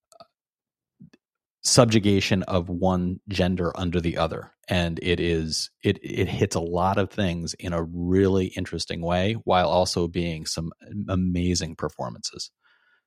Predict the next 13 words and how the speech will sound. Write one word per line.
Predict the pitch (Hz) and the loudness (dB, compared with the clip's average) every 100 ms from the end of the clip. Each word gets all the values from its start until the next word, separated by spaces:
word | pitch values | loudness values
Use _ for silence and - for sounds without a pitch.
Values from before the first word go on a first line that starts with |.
| _ | _
So | - 82 71 - - | -4 -2 -2 -4 2
I | 95 | 4
recommend | 90 85 90 82 78 | 4 2 0 -2 -2
it. | 65 _ _ _ _ _ _ _ _ _ _ _ | -6 _ _ _ _ _ _ _ _ _ _ _
The | 120 120 | 4 8
other | 123 120 | 8 6
thing | 131 123 | 4 6
that | 107 | 6
I'd | 110 101 | 6 4
like | 107 | 2
to | - | 2
recommend | 104 101 113 107 107 110 - - | 2 2 2 2 0 -4 -6 0
is | 104 98 101 98 - | 2 4 2 0 -4